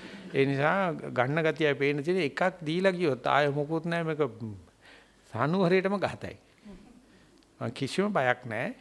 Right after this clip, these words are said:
ඒ වගේ වශයක් බුදුහාමුදුරුවෝ ගාව තිබිලා තියෙනවා. පුළුවන් නම් දෙන්න. දීලා රැඩිකල් වෙන්න. කොලුකම තියා ගන්නවා. හිතුවක්කාරකම තියෙනවා. එල්ලක්කාරකම තියෙනවා. ඒකට මම හරි කැමතියි. මේ පොඩි උන් ගාව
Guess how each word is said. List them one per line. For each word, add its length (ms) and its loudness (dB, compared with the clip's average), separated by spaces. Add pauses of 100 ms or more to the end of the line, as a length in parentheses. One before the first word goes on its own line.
(540)
ඒ 100 0
වගේ 280 0
වශයක් 360 0
බුදුහාමුදුරුවෝ 560 -2
ගාව 160 0
තිබිලා 320 -4
තියෙනවා. 380 -6 (640)
පුළුවන් 420 0
නම් 180 0
දෙන්න. 220 -4 (580)
දීලා 420 -4
රැඩිකල් 480 -2
වෙන්න. 240 -12 (580)
කොලුකම 420 -2
තියා 280 -6
ගන්නවා. 380 -16
හිතුවක්කාරකම 800 0
තියෙනවා. 440 -12 (560)
එල්ලක්කාරකම 760 0
තියෙනවා. 480 -10 (600)
ඒකට 280 -4
මම 160 -4
හරි 180 -2
කැමතියි. 380 -8
මේ 100 -6
පොඩි 280 0
උන් 180 2
ගාව 200 0